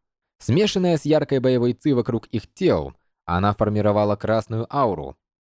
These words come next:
Когда она окутывала фениксов, никто не мог различить черты их лиц. Раздался крик. Красно-золотая фигура внезапно выпрыгнула из толпы. На Цуодзя. Большой военный клинок в руке фигуры просвистел вниз на Суодзя.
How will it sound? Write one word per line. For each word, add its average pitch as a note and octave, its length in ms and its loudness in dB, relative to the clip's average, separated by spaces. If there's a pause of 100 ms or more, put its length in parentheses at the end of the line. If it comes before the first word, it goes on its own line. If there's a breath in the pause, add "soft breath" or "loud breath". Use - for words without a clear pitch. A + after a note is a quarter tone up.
(200)
Когда G2 360 2
она G2+ 180 0
окутывала G2 600 -2
фениксов, G2 540 -4
никто F#3 480 -2
не A#2+ 100 0
мог D#3 280 0
различить B2 500 -2
черты A2+ 340 0
их G#2 120 -4
лиц. D2+ 320 -10 (640)
Раздался A2+ 580 2
крик. - 360 -4 (440)
Красно-золотая G2 880 0
фигура A2+ 440 -2
внезапно G2+ 440 -2
выпрыгнула D3 500 0
из D3 100 0
толпы. C#3 520 0 (440)
На G#2 180 2
Цуодзя. A#2+ 720 0 (640)
Большой G#2 400 2
военный E3+ 420 0
клинок C#3 380 0
в A#2+ 40 0
руке A#2+ 280 0
фигуры A#2 440 0
просвистел A2 640 -2
вниз C3+ 300 -2
на C#3 100 0
Суодзя. G#2 560 -2